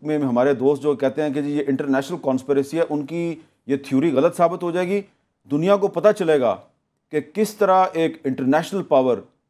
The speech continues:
एक कॉलोनियल पावर और उस कॉलोनियल पावर का एक इत्तेहादी मुल्क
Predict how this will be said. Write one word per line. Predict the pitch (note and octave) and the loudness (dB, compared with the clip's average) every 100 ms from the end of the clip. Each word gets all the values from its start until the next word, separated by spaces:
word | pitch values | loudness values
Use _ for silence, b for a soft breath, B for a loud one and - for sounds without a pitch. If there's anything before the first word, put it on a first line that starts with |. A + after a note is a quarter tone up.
| _ _ | _ _
एक | D#3 D#3+ | -6 -2
कॉलोनियल | D#3+ E3 G#3 G#3+ | 0 2 2 0
पावर | - C3+ A#2+ F2+ _ _ _ _ _ - | 2 2 2 -4 _ _ _ _ _ -2
और | D3+ F3+ G#3 G#3+ - _ _ _ - | 2 6 4 2 -4 _ _ _ -14
उस | E3 | -8
कॉलोनियल | - F3 G3 G#3+ | 0 2 2 0
पावर | G#3 E3 E3+ F3+ | 2 4 4 2
का | F#3 | -2
एक | F3 E3+ C#3+ | 0 -2 -2
इत्तेहादी | C3 B2+ C3 G3 | -2 0 2 2
मुल्क | D3+ C3 - | 2 0 -4